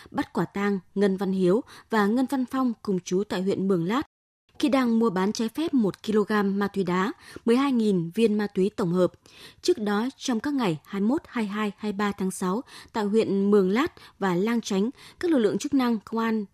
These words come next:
biên phòng, hải quan Thanh Hóa liên tiếp bắt giữ bốn vụ mua bán, vận chuyển và tàng trữ trái phép các chất ma túy, thu giữ hơn hai nghìn ba trăm viên ma túy tổng hợp, hơn năm nghìn tám trăm viên hồng phiến, một khẩu súng và hàng chục viên đạn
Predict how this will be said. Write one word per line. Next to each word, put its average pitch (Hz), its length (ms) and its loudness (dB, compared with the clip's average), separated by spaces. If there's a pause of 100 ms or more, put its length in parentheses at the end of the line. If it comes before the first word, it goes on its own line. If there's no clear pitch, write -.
(140)
biên 214 220 0
phòng, 180 380 -2
hải 180 180 -4
quan 202 240 -2
Thanh 190 140 -4
Hóa 185 260 -2 (300)
liên 269 200 2
tiếp 339 180 0 (100)
bắt 277 200 -6
giữ 262 200 -4 (180)
bốn 208 260 2
vụ 247 140 2
mua 208 300 0
bán, 202 340 0
vận - 180 -2
chuyển 190 260 2 (280)
và 196 340 0
tàng 185 220 -2
trữ 247 240 -4
trái 277 200 -4
phép 294 300 -6
các 294 140 -4
chất - 160 -6
ma 226 140 -2
túy, 202 320 2 (360)
thu 269 160 2
giữ 262 200 -2
hơn 277 280 0
hai 254 180 -2
nghìn 180 260 2
ba 208 120 -2
trăm 208 260 -2 (220)
viên 220 140 4
ma 202 180 0
túy 190 240 2
tổng 170 160 -2
hợp, 175 180 2 (300)
hơn 277 200 2
năm 277 160 4
nghìn 202 220 4
tám 175 240 -2
trăm 220 260 0
viên 208 260 2
hồng 180 220 0
phiến, 180 220 4 (340)
một 247 180 2
khẩu 233 160 2
súng 220 320 4 (260)
và 226 120 0
hàng 208 180 0
chục 196 240 0
viên 247 140 2
đạn 208 240 0